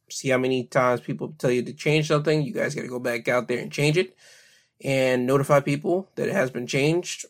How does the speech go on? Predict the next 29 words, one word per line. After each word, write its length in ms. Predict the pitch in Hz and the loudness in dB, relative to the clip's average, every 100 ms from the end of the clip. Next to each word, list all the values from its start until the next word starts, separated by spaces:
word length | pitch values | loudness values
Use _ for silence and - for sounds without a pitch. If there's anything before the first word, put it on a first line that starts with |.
| - | -4
or 420 | 139 131 127 127 | 0 4 4 2
just 460 | 123 127 123 - - | 0 -2 -2 -4 -2
kinda 260 | 127 123 | 0 0
erase 400 | 123 123 143 151 | 0 2 2 0
that 320 | 139 139 160 | 2 4 2
and 160 | - 131 | 0 -2
then 380 | 127 123 131 151 - - _ _ _ _ | -2 -4 -8 -12 -18 -20 _ _ _ _
change 220 | - 143 | 0 2
it 80 | 139 | 2
up 100 | 139 | 0
yourself. 520 | 131 151 147 165 - _ _ _ _ _ _ _ | 2 4 4 2 -12 _ _ _ _ _ _ _
Something 340 | - 226 269 240 | -2 0 4 6
along 260 | 226 220 | 6 6
that 140 | 196 185 | 6 6
lines. 420 | 165 123 - - - - - _ | 6 4 -2 -12 -14 -20 -20 _
But 240 | 135 120 _ _ - | -6 -6 _ _ -12
Google, 440 | 151 208 208 196 - _ _ _ - | 0 4 6 4 0 _ _ _ 2
I 80 | 143 | 4
hope 180 | 160 | 4
to 60 | 156 | 4
God 280 | 143 131 131 | 4 6 4
you 60 | |
guys 240 | 131 135 131 | 4 4 4
just 240 | 135 - | -4 -2
pay 180 | 151 135 | 2 4
these 140 | 127 | 2
family 680 | - 147 139 139 135 131 - - | 0 2 4 4 4 2 0 -6
what 220 | 131 151 | -6 -4
they 400 | 120 120 139 | -4 -2 -6